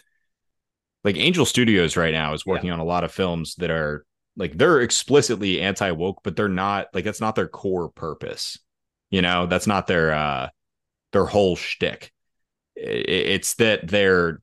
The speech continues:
Speaker 1: they want to make things that are good, and at the same time, that, that means necessarily not being involved with whatever this ideology and network is.
Speaker 2: Yeah,
Speaker 1: Uh,
Speaker 2: right.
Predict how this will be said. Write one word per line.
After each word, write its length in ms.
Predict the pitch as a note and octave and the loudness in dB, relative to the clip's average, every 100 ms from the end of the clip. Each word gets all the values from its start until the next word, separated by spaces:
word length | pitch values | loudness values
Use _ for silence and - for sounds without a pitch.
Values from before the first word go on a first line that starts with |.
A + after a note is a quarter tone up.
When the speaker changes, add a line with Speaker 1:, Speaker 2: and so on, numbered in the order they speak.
| - | -6
Speaker 1:
they 80 | G2 | -4
want 380 | F2+ A#2+ C3 | 0 0 0
to 80 | - | -2
make 260 | G#2 F#2+ - | -2 -2 -4
things 380 | G#2 F#2+ F2 - | -4 -4 -6 -6
that 140 | F#2+ | -8
are 140 | E2 - | -8 2
good, 420 | A#2+ F2+ E2 D#2+ - | 4 4 0 -4 -8
and 140 | E2+ | -10
at 80 | E2+ | -8
the 60 | |
same 280 | - G2+ E2+ | -4 -2 -2
time, 540 | D#2 F2+ E2+ D#2+ D#2 D2+ _ _ _ - | -2 -2 -2 -2 -4 -10 _ _ _ 0
that, 280 | F2+ E2+ | 0 0
that 220 | G2+ G2 F#2 | 0 0 2
means 400 | F#2 F2 E2 - | 0 0 -2 -2
necessarily 760 | F#2 E2+ F2+ F#2 F2+ E2+ D#2 | -2 -2 -2 -2 -2 -2 -6
not 340 | D#2 D#2+ D#2+ - | -6 -4 -4 -4
being 220 | E2 D#2+ | -4 -4
involved 460 | D2 D#2+ D#2+ D2 | -4 -2 -2 -4
with 260 | E2 D#2+ - _ | -6 -6 -6 _
whatever 420 | - E2+ E2+ E2 D#2+ | -4 0 2 2 0
this 380 | D#2+ - - - | 0 -2 -4 -2
ideology 760 | E2+ D#2+ E2+ E2+ E2 D#2+ E2 D#2+ | -2 0 0 2 0 -2 -4 -4
and 100 | D2+ | -6
network 380 | E2 D#2+ D2+ E2 | -6 -8 -6 -6
is. 280 | C2+ - - _ _ - | -4 -6 -10 _ _ -8
Speaker 2:
Yeah, 260 | A3+ A3 A2+ | -2 -2 -2
Speaker 1:
Uh, 360 | - D#2+ D#2+ D#2+ | -4 -4 -4 -6
Speaker 2:
right. 200 | F3+ C3 | -6 -8